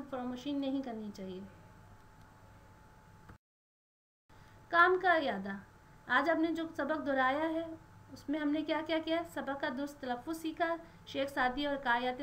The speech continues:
सादी के बारे में जाना, अल्फाज का दुरुस्त तलफ़्फ़ुज़ और उनके मायने की दोहराई की, मश्की सवालात के जवाबात की दोहराई की।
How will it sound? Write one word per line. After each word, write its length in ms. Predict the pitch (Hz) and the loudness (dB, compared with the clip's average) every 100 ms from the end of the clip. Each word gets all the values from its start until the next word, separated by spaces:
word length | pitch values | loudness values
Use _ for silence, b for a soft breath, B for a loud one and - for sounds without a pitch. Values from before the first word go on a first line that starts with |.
| 277 | -6
सादी 340 | - 233 233 | -4 -4 -4
के 160 | 254 240 | -6 -4
बारे 280 | 220 214 254 | -4 -4 -2
में 160 | 311 | -2
जाना, 320 | 302 302 302 320 320 B B B | 0 2 2 0 -4 B B B
अल्फाज 360 | 269 262 262 254 | -4 4 4 4
का 120 | 269 | -4
दुरुस्त 320 | 254 269 - | -4 -6 -6
तलफ़्फ़ुज़ 400 | 247 247 254 294 277 | -4 -4 -4 -4 -4
और 40 | |
उनके 240 | 262 269 254 | -4 -6 -6
मायने 300 | 220 233 269 | -6 -6 -6
की 80 | 220 | -6
दोहराई 360 | 208 196 240 | -4 -2 -2
की, 220 | 262 311 311 | -2 -4 -2
मश्की 320 | 262 262 285 | -4 -6 -8
सवालात 480 | 277 233 233 233 247 | -4 -2 0 -2 -4
के 100 | 277 | -6
जवाबात 540 | 254 226 214 233 233 - | -2 -2 -2 -4 -4 -6
की 100 | 392 - B B 208 | -8 -8 B B -4
दोहराई 380 | 233 214 202 190 | 0 0 0 -4
की। 240 | 196 185 | -6 -12